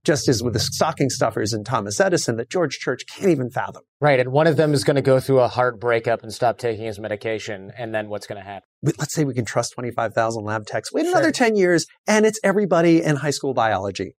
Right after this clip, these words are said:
Speaker 2: Right.
Speaker 1: The stuff's gonna
Speaker 2: Wow.
Speaker 1: get out there. Now, I'm gonna say something very significant that you're not gonna expect. I am actually an optimist. I'm a rabid optimist. My wife once made me take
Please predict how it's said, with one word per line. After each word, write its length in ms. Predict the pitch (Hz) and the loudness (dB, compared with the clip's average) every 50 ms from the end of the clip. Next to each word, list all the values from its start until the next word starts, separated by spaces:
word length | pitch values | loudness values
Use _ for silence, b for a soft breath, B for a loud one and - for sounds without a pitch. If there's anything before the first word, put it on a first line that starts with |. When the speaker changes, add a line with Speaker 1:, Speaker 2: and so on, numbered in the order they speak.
| _ _ - | _ _ -12
Speaker 2:
Right. 400 | 120 120 139 143 131 117 107 - _ _ _ - | -2 2 4 4 4 2 0 -4 _ _ _ 0
Speaker 1:
The 100 | 147 - | 2 2
stuff's 380 | - - 247 262 269 - - | 2 2 0 0 0 -2 -2
gonna 160 | - 240 208 | 0 2 4
Speaker 2:
Wow. 60 | - 180 | 4 4
Speaker 1:
get 100 | 170 156 | 4 4
out 180 | 143 143 139 | 4 2 2
there. 140 | - 127 120 | 0 2 2
Now, 380 | 135 160 165 151 139 135 123 - _ _ _ _ _ _ _ _ | 4 4 4 4 4 2 0 -2 _ _ _ _ _ _ _ _
I'm 140 | - 143 139 | -2 0 2
gonna 120 | 165 190 190 | 4 2 2
say 220 | - - 208 220 | 4 4 2 2
something 420 | 214 - 196 151 - - 127 117 | 4 2 0 2 4 2 2 4
very 220 | 110 139 151 180 202 | 4 2 2 2 0
significant 540 | - - 143 131 160 170 - 131 135 117 101 | 2 2 2 2 2 0 0 0 -2 -2 -2
that 80 | 107 127 | 0 0
you're 140 | 139 156 - | 0 0 0
not 240 | - - 139 131 - | 0 0 0 0 0
gonna 140 | - 117 | -2 -4
expect. 320 | 107 101 - 160 123 104 - _ _ - | -4 0 0 -2 -2 -2 -4 _ _ -2
I 120 | 202 247 | 0 2
am 140 | 226 165 139 | 2 2 2
actually 400 | 127 127 139 - - - 131 117 | 0 -2 -2 -4 -2 -2 -2 -2
an 80 | 101 | -2
optimist. 600 | 107 117 127 - - 104 90 73 - - - - - _ _ _ _ _ _ | -2 -4 -4 -4 -4 -10 -10 -10 -10 -10 -10 -12 -12 _ _ _ _ _ _
I'm 80 | 180 190 | 2 2
a 40 | 160 | 2
rabid 340 | 117 139 135 151 139 135 | 4 2 2 2 2 2
optimist. 460 | - 104 98 - - 98 95 98 - - | 2 2 0 -2 -6 -10 -10 -8 -4 0
My 120 | 143 139 | 0 2
wife 240 | 131 147 165 180 - | 4 4 2 2 0
once 240 | - 156 139 - - | -2 -2 -2 -2 0
made 180 | 147 143 135 131 | 2 2 2 2
me 100 | 120 117 | 0 -4
take 480 | - - - - 165 156 139 110 - | -6 -10 -4 0 2 2 2 0 -2